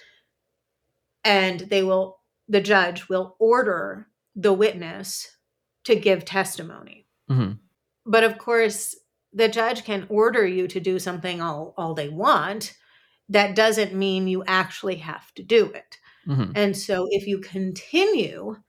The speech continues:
Speaker 1: to refuse to give testimony before the federal grand jury, the way the judge will enforce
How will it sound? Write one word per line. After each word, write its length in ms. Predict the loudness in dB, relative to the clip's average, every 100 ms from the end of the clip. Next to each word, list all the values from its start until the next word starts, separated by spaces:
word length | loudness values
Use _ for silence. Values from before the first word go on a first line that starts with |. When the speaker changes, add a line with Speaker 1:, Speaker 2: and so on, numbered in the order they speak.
| _ _
Speaker 1:
to 160 | 2 4
refuse 580 | 6 2 -2 -4 -6 -4
to 120 | -2
give 160 | -2 -2
testimony 640 | -2 -2 -4 -6 -6 -8
before 280 | -8 -6 -6
the 100 | -4
federal 360 | -4 -2 -4
grand 300 | -4 -4 -4
jury, 460 | -6 -10 -10 -10 -12 _ -20 -20 -20 _ _ _ _ _ _
the 160 | 2 4
way 280 | 6 6
the 100 | 6 4
judge 360 | 2 0 0
will 160 | -2 -4
enforce 720 | -6 -6 0 2 0 -4 -12